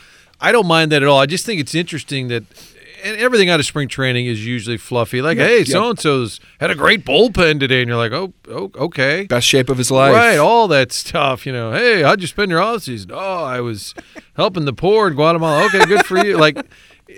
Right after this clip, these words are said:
Speaker 1: that's just sort of the message early in spring. This one's a little more specific to leadership. I, I just wasn't sure Matt Carpenter was making the team. Now they talk about it like he's here to mentor everybody.
Speaker 2: Jeez.
Speaker 1: I, I wish he was there mentoring like Ozzy's helping Mason Wynn as a former Cardinal,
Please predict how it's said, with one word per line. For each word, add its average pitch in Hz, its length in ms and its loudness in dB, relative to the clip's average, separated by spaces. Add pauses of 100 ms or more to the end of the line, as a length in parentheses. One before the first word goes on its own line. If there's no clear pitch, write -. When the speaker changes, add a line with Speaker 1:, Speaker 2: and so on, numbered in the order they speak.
(140)
Speaker 1:
that's 190 300 -6
just 202 160 -8
sort 214 200 4
of 180 60 2
the 151 60 -2
message 147 480 0
early 156 320 0
in 127 100 -4
spring. 175 480 -6
This 175 220 -4
one's 180 160 -6
a 147 60 -2
little 147 180 -2
more 135 160 -2
specific 135 600 -6
to 120 100 -10
leadership. 131 720 -6 (640)
I, 135 140 -6 (140)
I 139 180 -2
just 180 200 -6
wasn't 135 300 -2
sure 151 180 -2
Matt 131 220 -2
Carpenter 151 320 -2
was 117 120 -6
making 131 280 -6
the 107 80 -8
team. 202 260 -12
Now 131 140 -6
they 127 100 -2
talk 196 320 -2
about 123 260 0
it 120 80 -2
like 117 240 -2
he's 139 220 -6
here 139 220 -4
to 120 80 -2
mentor 135 400 -4
everybody. 156 760 -6
Speaker 2:
Jeez. - 300 -18 (120)
Speaker 1:
I, 151 200 2
I - 20 4
wish 214 220 0
he 240 80 -4
was 165 160 0
there 151 180 2
mentoring 151 560 -2
like 127 160 -2
Ozzy's 143 600 -2
helping 127 360 -2
Mason 123 400 -4
Wynn 175 220 -4
as 120 200 -4
a 131 100 -2
former 208 500 -6
Cardinal, 107 540 -8